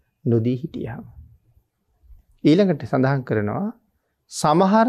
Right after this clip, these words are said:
කෙනෙක් පටන් ගන්න ව්‍යාපාරයක සුළු ආදායමක් තියෙනවා. ඒක ලාභයක් නෙමෙයි. නමුත් ඉතින් පටන් ගත්තට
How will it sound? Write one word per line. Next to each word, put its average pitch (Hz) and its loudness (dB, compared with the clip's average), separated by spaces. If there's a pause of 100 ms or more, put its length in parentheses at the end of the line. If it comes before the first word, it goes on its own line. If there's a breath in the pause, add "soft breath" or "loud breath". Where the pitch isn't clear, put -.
කෙනෙක් 226 2
පටන් 175 0
ගන්න 190 2
ව්‍යාපාරයක 147 2 (1000)
සුළු 180 2 (200)
ආදායමක් 135 0
තියෙනවා. - -4 (140)
ඒක 170 0
ලාභයක් 180 4
නෙමෙයි. 160 4 (720)
නමුත් 208 4
ඉතින් 233 6
පටන් 185 2
ගත්තට 220 2